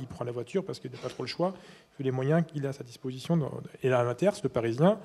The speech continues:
la moitié de, plus de la moitié d'entre eux n'ont pas de voiture, donc s'ils veulent partir au week-end, et on a des, moi j'ai des copains parisiens, ils prennent l'avion systématiquement quand ils partent au week-end, parce qu'ils ont, pour eux, c'est le, c'est leur, c'est leur transport en commun pour sortir. C'est caricatural, mais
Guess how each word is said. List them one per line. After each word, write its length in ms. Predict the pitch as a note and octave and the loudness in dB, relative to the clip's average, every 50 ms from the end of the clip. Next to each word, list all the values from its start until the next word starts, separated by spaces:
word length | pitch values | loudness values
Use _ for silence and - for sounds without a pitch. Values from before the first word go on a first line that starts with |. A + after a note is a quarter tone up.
| - - - - - | -12 -20 -20 -10 -4
la 60 | - B2+ | -2 0
moitié 220 | B2+ B2+ C3+ C3 | 0 0 0 -2
de, 60 | B2+ | -4
plus 180 | - - - C#3+ | 0 2 2 4
de 20 | |
la 60 | C3 | 4
moitié 160 | B2 A#2+ - - | 2 0 0 -2
d'entre 200 | A#2+ A#2+ - F#3 | -4 -2 2 4
eux 40 | |
n'ont 80 | F3 D3 | 4 4
pas 80 | - B2 | 4 2
de 60 | A2+ | -2
voiture, 420 | A#2+ A2+ - - F3+ G3 F3+ C#3 - - - | -4 -8 -6 -2 0 0 0 0 -2 -6 -8
donc 100 | - C3 | -8 -6
s'ils 100 | - - | 0 4
veulent 120 | D3 C#3 C#3 | 4 4 4
partir 280 | - B2+ - - B2 | 4 2 4 2 2
au 60 | A#2+ A2+ | 2 0
week-end, 300 | A2 A2 - D#3 G#3 A#3 D#3+ A#2 | -2 0 0 0 2 2 0 -2
et 60 | A2+ | -4
on 100 | A2+ A2+ | -4 -4
a 60 | A2 | -6
des, 80 | G#2+ A2 | -6 -6
moi 400 | G#2+ - - - - - _ - | -8 -10 -14 -20 -20 -20 _ -10
j'ai 80 | A#2 | -8
des 80 | A2 A#2+ | -6 -4
copains 240 | - - - B2 A2+ | -2 0 0 0 0
parisiens, 340 | - A2+ G#2+ A2 A#2 E3 | 0 -2 -2 0 2 4
ils 80 | F#3+ F3+ | 6 6
prennent 220 | - - C3 B2 | 6 4 2 0
l'avion 260 | A#2+ A#2 A#2 C#3 E3+ E3 | 0 2 2 2 2 2
systématiquement 600 | - D3+ - D#3 C3 A#2+ - - - - F3 E3 | 0 -2 -2 -2 0 0 -2 -4 -2 0 0 0
quand 180 | - D3 - | 0 -4 -6
ils 40 | C3+ | -8
partent 200 | - D3+ - - | -10 -8 -8 -8
au 40 | C3+ | -8
week-end, 280 | C#3+ D3+ - G3 E3+ C3+ - - - - - - - - - - - | -6 -2 0 0 0 0 0 -6 -14 -20 -18 -18 -18 -18 -20 -10 -8
parce 140 | - A2+ - | -6 -4 -2
qu'ils 120 | - A#2+ A#2+ | 0 0 0
ont, 60 | A#2+ | -2
pour 260 | - - - A2+ C3 | -2 0 6 8 8
eux, 20 | - | 8
c'est 160 | - - C3+ | 6 4 0
le, 80 | A#2 - | -4 -2
c'est 140 | - - | -2 0
leur, 160 | B2 B2+ A#2+ B2+ - - | 0 0 0 -2 -4 -8
c'est 120 | - - | -6 -4
leur 140 | D3+ - - | -4 -4 -2
transport 360 | - - C#3+ - - - C#3+ | -2 -2 -2 -2 0 0 2
en 80 | C3+ A#2+ | 2 2
commun 380 | - - C3+ C3 C#3+ E3 F#3 F#3+ - - - - - - | 2 2 2 4 4 4 2 0 -4 -12 -20 -20 -16 -10
pour 140 | - C3+ B2 | -8 -6 -2
sortir. 320 | - D3 C3+ - - D#3+ - | 0 0 0 2 2 0 0
C'est 120 | - - C3+ | 0 0 2
caricatural, 580 | - D#3 C#3 B2+ C3+ - - D3 D3+ F#3 G3 | 2 4 4 2 0 0 2 4 4 6 6
mais 140 | F3+ C#3 A#2+ | 4 2 0